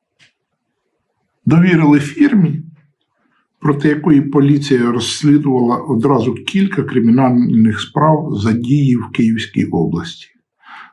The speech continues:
Зокрема, за підозрою, що службові особи тендерного комітету отримували від неї десять-п'ятнадцять відсотків відкату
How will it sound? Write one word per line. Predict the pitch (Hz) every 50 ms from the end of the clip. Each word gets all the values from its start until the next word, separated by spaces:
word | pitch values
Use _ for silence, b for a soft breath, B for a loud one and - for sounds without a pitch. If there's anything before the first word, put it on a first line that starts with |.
| B _
Зокрема, | 131 120 - 147 143 143 143 131
за | 117 127
підозрою, | 117 - 127 120 123 139 120 110 117 117 110 107
що | - - 127
службові | 123 - 131 113 113 120 127 110 110 107
особи | 110 104 - 131 104 101 104
тендерного | 104 101 113 104 104 98 101 98 107 104 110 104
комітету | 104 120 117 127 147 - - 175 170 165 - 131 113 123
отримували | 110 - - 165 190 180 165 151 139 123 120 120 117
від | 117 113 110 -
неї | 117 117 113 117 113
десять-п'ятнадцять | - - 214 185 - - 131 101 - 127 113 - - 135 135 123 - - -
відсотків | 98 92 - - 101 98 - - - 87 78
відкату | 78 76 73 - - - 110 117 - - - - 101 -